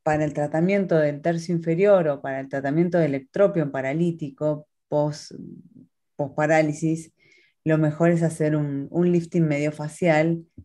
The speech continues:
como dijiste, el tratamiento del esmas, levantar toda la mejilla, porque esto después termina pesando tanto que si uno le hace una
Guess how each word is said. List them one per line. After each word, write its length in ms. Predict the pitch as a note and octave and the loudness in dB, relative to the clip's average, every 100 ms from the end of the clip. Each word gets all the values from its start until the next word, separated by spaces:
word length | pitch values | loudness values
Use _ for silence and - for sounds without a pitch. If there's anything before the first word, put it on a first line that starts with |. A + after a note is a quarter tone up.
| _ | _
como 320 | - C3+ C3+ C3+ | -8 -4 -2 -2
dijiste, 460 | C#3 D#3 D#3 D#3 | -4 -8 -2 -2
el 220 | C3+ C3+ | 0 -4
tratamiento 480 | C3 C#3 C#3 D3+ D#3 | -2 -2 0 0 0
del 120 | D3+ | 0
esmas, 440 | D3 D#3+ D#3 D#3 - _ _ - | 2 2 2 0 -8 _ _ -4
levantar 640 | D3 D3 D#3+ F#3 F#3 E3+ | -2 -2 0 2 2 2
toda 200 | E3 D#3 | 0 2
la 120 | D3 | 0
mejilla, 480 | D3 D3 F3 E3+ D#3+ | -4 -6 -4 -2 -2
porque 240 | D3 D3 | -6 -8
esto 160 | E3+ F#3+ | -2 2
después 340 | E3 E3 F3+ | 2 2 -2
termina 400 | F3 D#3+ E3+ F3 | 0 2 2 2
pesando 460 | E3 D3+ F3 F3 E3 | -2 -4 -2 0 0
tanto 400 | F3 E3+ D#3+ D#3 | 0 0 -2 -6
que 80 | D3 | -8
si 160 | - | -4
uno 140 | F#3 F#3+ | -2 2
le 100 | F3 | 0
hace 180 | E3+ E3 | 0 -2
una 220 | C#3 | -4